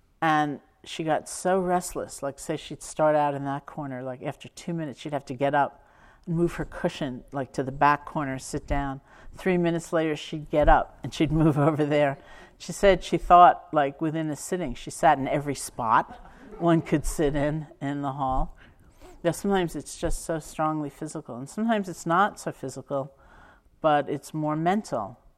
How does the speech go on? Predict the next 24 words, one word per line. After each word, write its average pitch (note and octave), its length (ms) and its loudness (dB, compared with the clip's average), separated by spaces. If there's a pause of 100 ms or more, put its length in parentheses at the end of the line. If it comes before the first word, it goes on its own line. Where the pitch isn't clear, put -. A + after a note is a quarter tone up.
(180)
um, C#3+ 420 -2 (260)
or D3+ 100 2
psychological. D3+ 1120 -2 (1500)
Our D#3+ 180 8
minds D#3 540 0
jump G3 340 0
into F3 280 -4
the E3 100 -2
future, D#3+ 540 -8 (100)
and C#3+ 140 -4
we C3+ 100 -6
plan, C3 440 -6 (120)
and C#3 100 -8
we C3+ 100 -6
plan, A#2 460 -4
and C#3+ 120 -2
we C#3 80 0
plan, C#3 440 4
and C3 100 -4
we C#3+ 120 -2
plan, D3 420 0
and C#3 120 -8
we C3+ 80 -8
plan. C3+ 360 -4